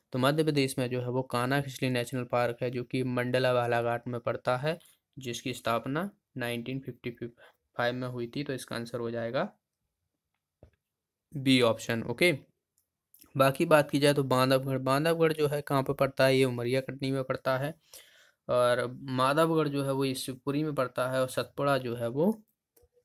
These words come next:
अ, होशंगाबाद में पड़ता है। ओके, मध्य प्रदेश में सबसे बड़ा जो र-, अगर आपसे पूछ लिया जाए तो कान्हा खिचली नेशनल पार्क ये सबसे बड़ा, और सबसे छोटा पूछ लिया है तो पोशेल नेशनल पार्क है।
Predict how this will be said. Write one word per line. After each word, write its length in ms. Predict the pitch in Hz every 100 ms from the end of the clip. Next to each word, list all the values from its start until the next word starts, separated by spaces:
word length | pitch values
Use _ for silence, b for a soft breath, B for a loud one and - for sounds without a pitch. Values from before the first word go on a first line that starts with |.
| _ - B B B B -
अ, 320 | 127 127 127 139
होशंगाबाद 640 | 135 147 131 123 117 120
में 120 | 120
पड़ता 360 | 117 120 - 117
है। 220 | 120 117 _ -
ओके, 220 | 131 139
मध्य 280 | 123 139 160
प्रदेश 280 | 165 160 175
में 80 |
सबसे 360 | 160 156 - 170
बड़ा 400 | 135 123 135 156
जो 140 | 160
र-, 60 | 151
अगर 400 | 139 123 127 135
आपसे 240 | 135 -
पूछ 320 | 135 139 139 135
लिया 100 | 123
जाए 240 | 127 156 b b b -
तो 80 |
कान्हा 420 | 127 123 123 151 151
खिचली 520 | 139 - 139 135 127
नेशनल 360 | 123 127 139
पार्क 340 | 139 135 131 135
ये 140 | 135
सबसे 320 | 135 131 139
बड़ा, 320 | 131 127 135 143 _ _ -
और 200 | 123 123
सबसे 260 | 131 -
छोटा 340 | 131 131 131 143
पूछ 260 | 135 131
लिया 140 | 127 123
है 60 |
तो 120 | 117 117
पोशेल 380 | 120 123 160
नेशनल 340 | 156 139 - 131
पार्क 380 | - 123 127
है। 140 | 127